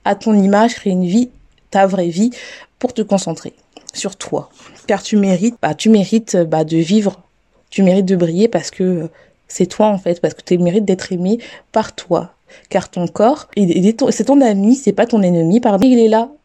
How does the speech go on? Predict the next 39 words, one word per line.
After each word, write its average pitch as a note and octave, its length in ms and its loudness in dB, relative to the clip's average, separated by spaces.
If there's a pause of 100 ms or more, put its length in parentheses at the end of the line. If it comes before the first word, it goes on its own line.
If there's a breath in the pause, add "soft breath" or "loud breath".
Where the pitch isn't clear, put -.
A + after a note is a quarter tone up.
de E3+ 160 -6
ta B3 200 2
naissance A3+ 460 2
jusqu'à F#3+ 320 -2
la D3+ 140 0
mort, F#3+ 260 2
donc D#3 120 -6
tu - 280 -14
vois, F3+ 380 -2
tu - 120 -16
dois F#3+ 140 2
vraiment, G#3 560 0 (400 loud breath)
euh, E3 420 4 (460)
l'accepter, G3+ 840 2 (140)
l'aimer, F#3+ 540 2 (280 loud breath)
parce F#3 220 0
qu'il A#3 180 0
est F3 60 2
là F#3+ 120 2
contre, F#3+ 320 -6 (420)
euh, E3 180 2
il F#3+ 120 2
est G3 40 2
là G#3+ 260 2
avec G3+ 300 0
toi, A3+ 300 0 (240 loud breath)
et F3 40 -6
si A3+ 120 -8
tu A3+ 160 -4
prends F#3 220 0
le E3+ 120 2
temps C4+ 220 4
de A3+ 80 6
l'écouter, F3+ 500 -2 (200 loud breath)
tu A#3+ 160 0
verras F#3 340 2
que G#3+ 320 -4 (320 loud breath)
vous F3+ 140 0
allez F3+ 260 0